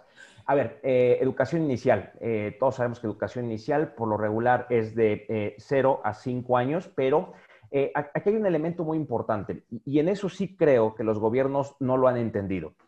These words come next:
Eh, la mejor inversión que tú puedes hacer a ra-, a razón del nivel educativo que se tiene en un sistema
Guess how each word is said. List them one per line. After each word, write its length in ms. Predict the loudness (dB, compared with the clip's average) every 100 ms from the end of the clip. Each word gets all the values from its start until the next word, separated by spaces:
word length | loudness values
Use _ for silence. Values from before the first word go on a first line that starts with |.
| _ _ -6
Eh, 260 | -2 -2 0
la 360 | 0 0 -4 -2
mejor 440 | 0 0 2 4
inversión 520 | 4 2 2 0 -2 -2
que 120 | -4
tú 160 | -4
puedes 260 | 0 0 0
hacer 440 | -2 0 0 0 -10 _ _
a 160 | 0 2
ra-, 260 | 4 2 2
a 80 | 2
razón 420 | 2 0 0 2
del 200 | 2 2
nivel 240 | 2 4
educativo 720 | 4 2 0 -2 -2 0 0 -2
que 80 | -8
se 140 | -6
tiene 200 | -4 -2
en 100 | -2
un 120 | -4
sistema 600 | -6 -4 0 2 0 -4